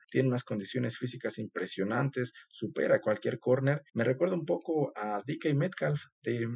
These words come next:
los Seattle Seahawks. Nos vamos ya para el domingo. Los Ravens despedazan veintisiete a trece, Lamar Jackson lanzó para ciento cuarenta y tres yardas, Gus Edwards corrió para ochenta y cinco y Mark Andrews, el ala cerrada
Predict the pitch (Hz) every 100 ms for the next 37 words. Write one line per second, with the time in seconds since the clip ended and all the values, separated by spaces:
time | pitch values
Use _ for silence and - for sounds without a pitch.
0 | - - 117 120 - - - 110 113 117
1 | - 113 104 - - - - - _ _
2 | 107 110 107 123 117 113 120 117 - _
3 | 120 113 110 104 143 151 143 143 - _
4 | - 123 165 165 120 104 - 110 - 120
5 | 127 123 117 131 127 131 120 113 131 151
6 | 147 139 110 107 110 - 143 120 101 95
7 | 98 92 - - 95 - 104 101 104 131
8 | 139 185 160 160 - - - 165 151 -
9 | 170 156 120 107 - 110 107 104 110 120
10 | 139 156 156 202 185 190 190 - _ 185
11 | 190 131 139 143 - 156 143 104 95 -
12 | - - 101 104 101 104 110 107 92